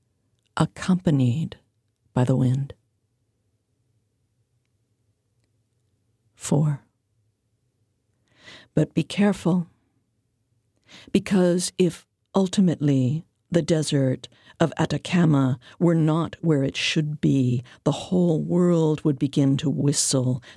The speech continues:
through the leaves of the trees. And when we'd see ourselves in the same never transparent whistles in the wind, swallowing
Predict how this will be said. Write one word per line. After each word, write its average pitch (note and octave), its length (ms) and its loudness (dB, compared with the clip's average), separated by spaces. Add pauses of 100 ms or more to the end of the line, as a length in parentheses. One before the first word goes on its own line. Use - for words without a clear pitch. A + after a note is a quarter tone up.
through E3 160 0
the D3 140 0
leaves D3 640 0
of - 120 -6
the D3+ 80 -2
trees. C#3+ 840 -2 (360)
And D#3+ 280 4
when F3+ 340 4
we'd D3 320 0
see - 320 0
ourselves C#3 880 0 (200)
in F3 180 2
the D#3+ 80 2
same D3+ 680 2 (180)
never D#3 720 2 (220)
transparent D3+ 1120 0 (160)
whistles C3+ 920 0 (220)
in E3 140 2
the D3 100 4
wind, C#3+ 680 0 (220)
swallowing C#3+ 920 0